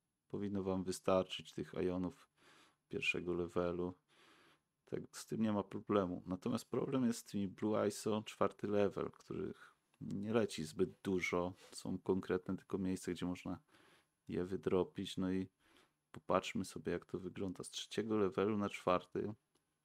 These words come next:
żeby wypełnić te pięć slotów, no to na jeden slot wydajemy sześćdziesiąt tysięcy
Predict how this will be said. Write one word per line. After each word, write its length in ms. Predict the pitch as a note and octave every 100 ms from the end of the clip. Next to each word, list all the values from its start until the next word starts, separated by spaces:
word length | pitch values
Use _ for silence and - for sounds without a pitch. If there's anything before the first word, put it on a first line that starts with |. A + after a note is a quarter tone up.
| _ _ _ _ _ _ _ _ _ _ _
żeby 540 | F#2+ - G2 G#2 F#2 F2+ _ _ _ _ _
wypełnić 540 | G2+ G2+ G#2 G2+ F#2
te 120 | - F#2
pięć 260 | G#2 G2
slotów, 600 | - G2+ F2 - F#2 -
no 80 | F2
to 240 | - F#2+ - - - _ _
na 80 | -
jeden 240 | - G#2 G#2
slot 300 | - F#2+ G2+
wydajemy 680 | F3+ F2+ F#2 F#2+ G2 G2+ G2
sześćdziesiąt 480 | - G2+ - G2 -
tysięcy 680 | F2+ F#2 F#2+ F#2 - F#2+